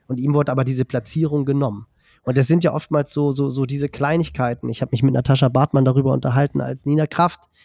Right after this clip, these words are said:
zweitausendvier war es, äh, auf Hawaii gewonnen hat und auch das Doping überführt wurde. Also es ist ja auch alles kein neues Thema, aber natürlich kriegt dann irgendwie Natascha Bartmann nachträglich den Titel und kriegt dann auch irgendwie,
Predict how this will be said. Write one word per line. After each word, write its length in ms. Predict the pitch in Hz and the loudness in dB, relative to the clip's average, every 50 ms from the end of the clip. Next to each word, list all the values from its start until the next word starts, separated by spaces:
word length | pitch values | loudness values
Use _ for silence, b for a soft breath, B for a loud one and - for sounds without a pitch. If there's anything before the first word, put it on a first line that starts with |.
| b b b b b b _ _ - | b b b b b b _ _ -16
zweitausendvier 960 | - - 135 127 127 127 - 131 135 123 131 127 117 - - - 156 170 160 123 | -10 -4 -2 -2 -2 0 0 -2 -2 0 0 -2 -4 -4 -4 -2 2 2 2 2
war 220 | 120 113 110 107 | 0 -2 -2 -4
es, 160 | 107 - - _ _ _ _ _ _ _ _ _ | -6 -8 -12 _ _ _ _ _ _ _ _ _
äh, 140 | - - 127 | -6 -4 -2
auf 180 | 120 127 127 - | -2 0 0 0
Hawaii 260 | 139 127 143 143 156 | 2 2 4 2 2
gewonnen 320 | 151 143 120 127 131 123 | 2 2 0 2 0 2
hat 140 | 120 113 - | 0 0 -2
und 100 | 127 120 | -4 -4
auch 140 | - 143 147 | -2 -2 -4
das 140 | - - - | -4 -4 -4
Doping 280 | - 143 135 135 123 | -4 -2 -2 -2 -2
überführt 460 | 123 113 117 107 - - 117 110 - - | -4 -4 -8 -10 -10 -10 -12 -12 -12 -12
wurde. 180 | 113 110 110 | -12 -10 -8
Also 120 | 110 120 117 | -6 -4 -4
es 60 | 131 | 0
ist 60 | 135 | 2
ja 80 | 151 139 | 0 0
auch 80 | - | 2
alles 220 | - 147 147 143 - | 0 -2 -2 -2 0
kein 160 | - 135 127 | 0 0 0
neues 260 | 135 131 131 123 - | 2 0 -2 -2 -4
Thema, 340 | - - 185 190 147 113 110 | -4 -2 -2 -2 -2 -2 -6
aber 280 | 113 113 123 123 123 B B B B B B B | -6 -4 -2 -2 -2 B B B B B B B
natürlich 340 | 131 - - 185 180 160 - | -4 2 4 4 4 4 2
kriegt 240 | - 156 147 - | 0 -2 0 2
dann 100 | 143 131 | 2 2
irgendwie 220 | 135 139 135 131 135 | 2 4 4 4 4
Natascha 400 | 127 - - 139 135 139 131 117 | 2 2 2 0 2 2 2 2
Bartmann 400 | 113 - 127 151 - 147 135 123 | 2 2 0 0 2 2 2 2
nachträglich 540 | 123 127 139 - - - 139 127 - 123 - | 4 2 2 0 -2 -6 -6 -6 -6 -10 -6
den 160 | - 131 120 | -6 -6 -6
Titel 340 | - - 170 - - 139 131 | -2 -2 -2 -2 -2 -4 -4
und 160 | 123 131 127 | -6 -8 -8
kriegt 260 | - - 147 - - | -6 -8 -6 -6 -6
dann 80 | 131 120 | -6 -6
auch 160 | 123 123 131 | -6 -6 -6
irgendwie, 480 | - 143 131 127 120 127 135 135 131 | -4 -4 -4 -4 0 2 2 2 2